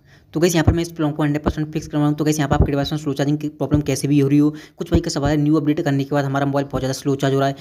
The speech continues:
किसी किसी भाई का सवाल होता है हमारा मोबाइल ऑटोमेटिक जितना ओल्ड होता जा रहा है ऑटोमेटिक स्लो चार्ज हो रहा है। तो गाइस यहाँ पर मैं आपको कुछ टिप्स और सेटिंग्स शेयर करने वाला हूँ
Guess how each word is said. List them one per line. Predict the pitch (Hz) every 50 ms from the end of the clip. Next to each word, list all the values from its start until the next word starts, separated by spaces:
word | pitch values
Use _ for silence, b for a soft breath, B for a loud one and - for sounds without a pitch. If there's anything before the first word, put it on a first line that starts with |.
| B B B B
किसी | 202 180 214 202
किसी | - 170 185
भाई | 185 180
का | 170 175
सवाल | - 165 165 165
होता | 156 160 160
है | 156
हमारा | 151 151 156
मोबाइल | 156 151 156 160 156
ऑटोमेटिक | 151 147 151 - 147 143 139 165 151
जितना | 135 139 139 147 156
ओल्ड | 147 139 143 143
होता | 143 147 151
जा | 143 139
रहा | 151 143
है | 143
ऑटोमेटिक | 139 - 147 135 135 - 147
स्लो | - - - 135 127
चार्ज | - - 135 -
हो | 127
रहा | 123 123
है। | 123 117 B B B B B
तो | - 165
गाइस | 185 190
यहाँ | 175 151 160
पर | 165
मैं | 165 160
आपको | 165 160 165
कुछ | - 165 - - - -
टिप्स | 170 170 165 165
और | 147
सेटिंग्स | - 143 135 151 151 151
शेयर | 151 -
करने | - 151 147
वाला | 143 143
हूँ | 147 151